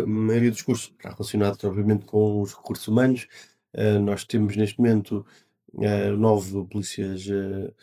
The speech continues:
eh, polícias municipais, mais o, os, eh, mais funcionários que estão adscritos também à Polícia Municipal. Portanto, estamos a falar à volta de cento e oitenta mil euros anuais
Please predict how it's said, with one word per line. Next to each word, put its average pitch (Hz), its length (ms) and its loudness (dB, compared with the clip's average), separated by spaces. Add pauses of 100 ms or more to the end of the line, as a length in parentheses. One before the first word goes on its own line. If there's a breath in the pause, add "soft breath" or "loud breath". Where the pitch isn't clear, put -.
(320 soft breath)
eh, - 300 -6 (100)
polícias 101 200 -6
municipais, 117 400 0
mais 113 400 2
o, 104 640 -2
os, 95 180 -10
eh, 101 260 0 (440 loud breath)
mais 104 240 0
funcionários 117 580 4
que - 60 -12
estão 113 180 2
adscritos 113 380 -2
também 113 220 -2
à 110 40 -2
Polícia 113 240 -6
Municipal. 123 360 -2
Portanto, 113 240 -6
estamos 117 220 2
a - 0 - (340 loud breath)
falar 120 240 2
à 120 40 4
volta 117 260 2
de 113 120 -6
cento 117 220 2
e - 20 2
oitenta 117 380 2
mil 110 200 2
euros 104 380 2
anuais 110 640 2